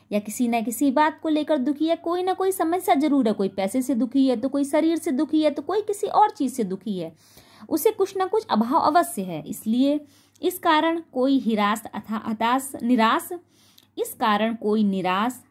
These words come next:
हताश नहीं बैठता है, वह कुछ ना कुछ अवश्य करता रहता है। यह प्रत्येक व्यक्ति संघर्षरत है।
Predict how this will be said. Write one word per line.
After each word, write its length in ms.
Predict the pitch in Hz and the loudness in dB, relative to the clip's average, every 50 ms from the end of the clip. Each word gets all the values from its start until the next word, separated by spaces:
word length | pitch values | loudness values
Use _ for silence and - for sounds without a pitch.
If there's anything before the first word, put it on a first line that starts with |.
| _ - | _ -8
हताश 460 | 247 - - 220 214 214 240 254 - - | -6 -2 0 0 2 2 0 -2 -4 -4
नहीं 240 | 240 262 277 403 392 | 0 0 0 2 4
बैठता 400 | 285 262 208 - - - 190 180 | 4 2 2 2 -2 -6 -6 -6
है, 320 | 170 165 165 156 151 151 - _ _ _ _ _ _ _ _ _ _ - - | -6 -6 -10 -10 -10 -12 -16 _ _ _ _ _ _ _ _ _ _ -12 -6
वह 140 | 190 190 185 | -4 -4 -4
कुछ 260 | - 262 269 269 - | 0 -2 -2 2 2
ना 120 | 302 311 | 0 0
कुछ 220 | 311 - 330 285 - | 2 0 -2 -2 0
अवश्य 440 | - 196 175 196 202 - - 311 | -2 0 0 0 -2 -2 -2 -4
करता 320 | 294 - 339 285 - 320 302 | 0 0 0 0 2 2 2
रहता 300 | 269 214 190 - 190 175 | 2 2 -2 -2 -4 -6
है। 460 | 170 165 160 - _ - - - _ _ _ _ - | -6 -8 -10 -12 _ -20 -20 -20 _ _ _ _ 0
यह 380 | 220 214 254 262 254 240 285 - - - - | 2 4 4 4 4 2 -2 -4 -6 -10 -10
प्रत्येक 380 | 262 220 - 294 339 415 415 | -10 -8 -6 -4 -2 0 2
व्यक्ति 320 | 277 247 294 285 285 - 349 | 2 2 2 0 0 -4 -6
संघर्षरत 640 | - - 240 254 254 311 302 285 240 220 185 - - | -4 0 2 4 4 4 2 0 -2 -6 -6 -6 -6
है। 200 | 175 160 156 160 | -12 -12 -12 -14